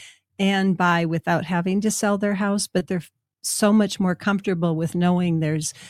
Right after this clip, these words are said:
kind of that safety measure in place so that they can take us up on, on the offer if they want to, right as it gets close to closing on their new home.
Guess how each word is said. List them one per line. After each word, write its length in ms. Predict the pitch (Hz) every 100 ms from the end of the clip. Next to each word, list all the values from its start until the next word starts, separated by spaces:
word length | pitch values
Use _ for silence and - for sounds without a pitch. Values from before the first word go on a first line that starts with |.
| -
kind 200 | - 202
of 80 | 196
that 180 | 170 -
safety 440 | - 196 - 165
measure 380 | 156 151 147 156
in 160 | 151 151
place 360 | - 165 -
so 180 | - 170
that 220 | 156 160
they 160 | - 147
can 360 | - 180 185
take 280 | 190 185 160
us 160 | 170 -
up 140 | 170 -
on, 300 | 165 160 151
on 200 | 175 165
the 120 | 160 -
offer 560 | 214 240 - 160 160 - - _ _ -
if 200 | 190 -
they 140 | 170
want 340 | 165 175 180 -
to, 220 | 180 151
right 240 | 151 147 -
as 240 | 165 156
it 120 | 165
gets 240 | - 147 -
close 280 | 175 165 -
to 100 | 165
closing 420 | 170 165 160 156
on 120 | 151
their 120 | 151
new 160 | 156 156
home. 360 | 151 180 156